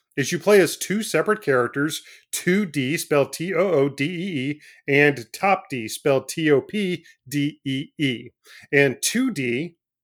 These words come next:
exists within a two-dimensional plane where you perform two D action platforming. However, at any point during the game,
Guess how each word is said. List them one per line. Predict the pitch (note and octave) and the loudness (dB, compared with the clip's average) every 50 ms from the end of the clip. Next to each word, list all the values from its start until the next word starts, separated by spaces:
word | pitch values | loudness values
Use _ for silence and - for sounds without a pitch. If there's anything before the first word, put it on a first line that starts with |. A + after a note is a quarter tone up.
| _ _ _ _ - | _ _ _ _ -2
exists | - D3 C3 A#2+ A#2 - D#3+ D3+ D3+ D3 - - - - | 0 0 0 0 -2 0 2 2 2 0 -2 -8 -4 -2
within | D#3 D3+ D3+ D3 C#3 C#3 C#3 C#3+ D#3 F3+ E3 | -2 0 2 2 4 4 4 2 0 -2 -2
a | D3+ C#3 | -2 -2
two-dimensional | B2+ - - - E3+ F3 D#3+ D3+ D3 D3+ C3+ - - D3+ C3 A2+ - | -2 -4 -6 -6 -4 -2 0 2 2 2 0 -2 -2 -4 -4 -4 -4
plane | - - F#3+ G3 F3 D3+ C#3+ C#3+ C#3 C3+ - _ - - - - | -4 -2 0 2 2 2 2 0 -2 -4 -8 _ -20 -20 -10 -2
where | C3+ D3+ D#3+ E3 | 2 4 4 4
you | D#3 C#3+ C3+ D#3 | 4 2 -2 -6
perform | D#3 - E3+ D3 - - C#3+ C#3 C#3 C#3 C#3 C#3 C#3 C3+ - _ _ _ _ | -4 -4 -4 -4 0 2 4 4 6 6 4 2 0 -2 -6 _ _ _ _
two | - - - E3 D#3 D#3 | -10 -6 -4 -4 -4 -2
D | C#3+ D#3 D#3 D#3+ F3+ | -2 -2 -2 -2 0
action | E3 C#3 C3+ C3+ - - D3 A2+ | 2 2 2 2 2 0 -6 -4
platforming. | - - F#3 G3 F#3 - - F3+ F3 F3+ F3+ D3+ - _ _ _ _ - - - _ - | 2 2 4 4 2 0 -4 -8 -6 -6 -10 -10 -12 _ _ _ _ -20 -20 -20 _ -6
However, | - D3+ D#3 D3 D#3+ B3+ B3 D#3+ C#3 B2+ C#3+ F#3 F3+ - _ _ _ _ _ _ _ _ _ _ _ - - | 0 2 4 6 6 6 6 4 4 0 0 -2 -4 -10 _ _ _ _ _ _ _ _ _ _ _ -6 2
at | D#3 D3+ D#3+ - - | 2 2 2 2 0
any | D#3 E3+ F#3+ F#3+ | 0 0 0 0
point | E3+ - - - F3+ G3 F#3 F3+ D#3+ C3+ A#2 | -2 -4 -4 0 2 2 2 2 0 -4 -4
during | - D3 C#3+ C3+ B2 | -2 0 0 0 0
the | A#2 A2+ | -2 0
game, | A2+ E3+ F#3+ F#3+ E3+ D#3 D3+ D3 D3+ | 2 4 4 4 4 2 0 -2 -6